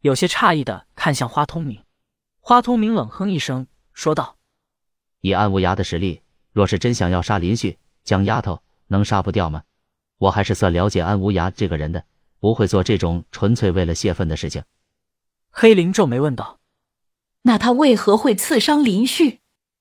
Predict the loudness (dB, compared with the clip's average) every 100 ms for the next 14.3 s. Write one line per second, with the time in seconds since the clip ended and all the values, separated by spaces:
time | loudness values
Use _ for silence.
0 | _ 2 2 4 0 0 0 0 0 -2
1 | 0 -2 -4 -8 -8 -8 -8 -16 _ _
2 | _ _ _ _ _ _ 0 2 4 2
3 | 0 -2 -2 -2 0 0 0 0 -2 -8
4 | -12 _ _ 0 0 2 0 0 0 -2
5 | -2 -4 -2 -2 -4 -6 -10 _ _ _
6 | _ _ 2 4 4 4 2 2 0 0
7 | 0 -2 -2 0 2 2 2 0 -4 _
8 | _ _ -2 0 0 0 0 -2 -2 -2
9 | -2 0 -4 -6 _ _ -2 0 2 0
10 | -4 -6 _ _ -4 -2 2 2 2 0
11 | -4 -2 0 0 0 -4 -8 _ -4 -2
12 | -2 -2 -4 -4 -10 _ _ _ _ -2
13 | 2 2 2 2 2 2 0 2 2 0
14 | 0 -2